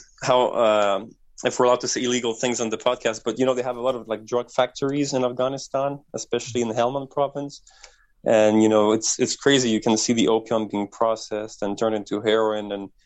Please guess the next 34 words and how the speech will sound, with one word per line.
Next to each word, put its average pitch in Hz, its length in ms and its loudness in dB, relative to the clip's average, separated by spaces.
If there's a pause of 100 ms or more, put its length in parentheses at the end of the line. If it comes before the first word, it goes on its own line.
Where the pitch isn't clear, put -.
(220)
that's 139 160 0
something 190 280 0
you'll 135 200 2
only 135 200 0
see 123 160 -6
in 113 80 -4
Afghanistan, 107 560 -2
unless 117 320 -2
you 117 100 -4
have 113 160 -6
contacts 117 680 -4 (100)
in 110 140 -4
the 107 80 0
West 110 420 -4
who 113 80 -8
can 101 140 -6
show - 200 -4
you 117 200 2
their 107 160 0
drug 113 280 -2
factories, 107 540 -6 (640)
you 120 80 4
know, 113 100 6
but 113 140 4
in 117 80 4
Afghanistan, 123 500 4
it's 110 140 0
a 110 40 2
cultural 147 400 2
thing, 98 280 -2
and 101 360 -6
people 117 280 0
will 113 160 0
gladly, 120 580 -2